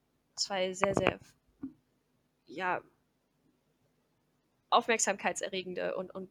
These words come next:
und große und fürchterliche hatten. Ich glaub, wir können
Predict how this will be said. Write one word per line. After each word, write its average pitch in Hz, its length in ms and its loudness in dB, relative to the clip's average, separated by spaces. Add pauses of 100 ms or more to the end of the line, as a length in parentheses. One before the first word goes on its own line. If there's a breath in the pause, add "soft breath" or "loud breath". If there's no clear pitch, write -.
(120)
und 190 200 -8 (380)
große 220 460 4
und 175 160 -2
fürchterliche 185 580 -2
hatten. 180 300 -6 (420 loud breath)
Ich 202 80 -16
glaub, 190 140 -8
wir 98 80 0
können 196 340 2